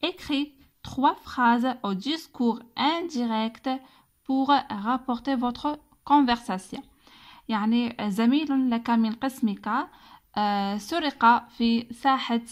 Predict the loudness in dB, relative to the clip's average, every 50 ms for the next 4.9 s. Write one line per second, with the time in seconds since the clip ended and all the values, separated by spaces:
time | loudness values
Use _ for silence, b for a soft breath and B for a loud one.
0 | -8 -4 -2 -2 0 0 -2 -2 -4 -6 -6 -10 -8 -2 0 0 0 0 -4 B
1 | B B B B B B B B B B -6 -4 -2 0 2 2 2 2 2 2
2 | 2 2 0 0 -4 -6 -6 -10 -10 -8 -6 -6 -6 -6 -6 -4 0 4 4 4
3 | 4 4 2 0 0 -2 -2 -4 -2 0 0 2 2 2 2 2 0 0 -2 -4
4 | -6 -6 -6 -2 -2 -2 -2 -2 -4 -6 -4 -4 -4 -6 -8 -12 -14